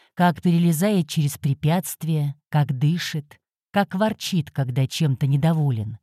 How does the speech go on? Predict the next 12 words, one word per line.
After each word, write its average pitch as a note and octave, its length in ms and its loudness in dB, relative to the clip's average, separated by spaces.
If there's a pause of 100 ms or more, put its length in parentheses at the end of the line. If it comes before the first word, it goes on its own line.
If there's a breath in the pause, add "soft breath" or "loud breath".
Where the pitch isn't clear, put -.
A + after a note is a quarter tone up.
(460)
Она D#3+ 280 4
пригрелась F3 720 0
на E3+ 60 2
его E3+ 180 2
мягкой F3 440 0
спине F#3 580 -2 (420 soft breath)
и E3 100 -4
почти - 420 0
перестала A3 540 -2
замечать G3+ 520 0
звериный G#3+ 460 0
запах. F3 640 -4